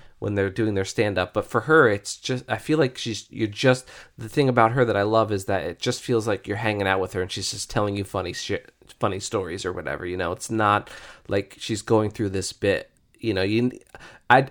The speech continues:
when I, when I watch her, I don't ever feel like this is part of a bit, you know, that she's setting something up that never really happened, sort of thing, you know, which is, I, I don't know her life, so I don't, I can't say, but I don't ever feel that way. Like, these things are, are just, um,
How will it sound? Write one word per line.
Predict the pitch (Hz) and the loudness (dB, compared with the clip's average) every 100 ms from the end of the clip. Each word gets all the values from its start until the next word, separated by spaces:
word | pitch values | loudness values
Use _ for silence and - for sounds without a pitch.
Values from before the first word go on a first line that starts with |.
| - | -4
when | 127 127 | 2 4
I, | 131 | 4
when | 127 123 | 4 4
I | 120 | 4
watch | 113 117 123 - | 4 8 8 10
her, | 113 | 8
I | |
don't | 104 117 - | 10 8 6
ever | 117 113 | 6 4
feel | - 113 | 4 4
like | 101 95 - | 4 2 0
this | 110 - | -2 0
is | 101 | 0
part | - 101 | 2 4
of | 98 - | 2 -2
a | 92 | -2
bit, | 101 90 - _ _ | 2 0 0 _ _
you | 107 92 | -6 -2
know, | 87 87 - _ - | -2 -2 -6 _ -8
that | 101 - | -6 -4
she's | - - | -4 -2
setting | - 120 113 | 4 4 4
something | - 104 113 104 | 0 -2 0 0
up | 95 | 0
that | 101 123 | -2 0
never | 113 104 110 | 2 2 4
really | 110 95 | 4 2
happened, | 104 95 92 80 - - _ _ | 0 0 -2 -8 -12 -20 _ _
sort | - 95 | -6 -6
of | 90 | -6
thing, | - 85 | -8 -4
you | 95 | -2
know, | 98 | 0
which | 139 165 | 0 0
is, | 160 131 | -2 0
I, | 98 104 | 2 4
I | 95 | 4
don't | 107 98 | 2 0
know | 98 | 0
her | 98 92 - | 0 -2 -4
life, | 95 98 80 | 0 0 0
so | - 87 | -4 -4
I | |
don't, | 90 80 | -2 -4
I | 85 | -8
can't | - 95 | -6 -8
say, | - 101 90 | -2 0 0
but | 87 - - - - - - - | -2 -6 -12 -20 -20 -20 -8 -2
I | 104 | 0
don't | 104 | 0
ever | 98 98 | 0 -4
feel | - - 107 92 | -4 0 0 2
that | 85 - | 0 -2
way. | 87 | -2
Like, | 87 85 | -4 -6
these | 104 98 | -10 -8
things | 95 95 92 | -8 -6 -6
are, | 87 85 - | -6 -6 -6
are | 92 | -8
just, | 92 95 92 - - | -8 -8 -8 -10 -12
um, | 78 85 82 - 101 | -10 -8 -8 -10 -16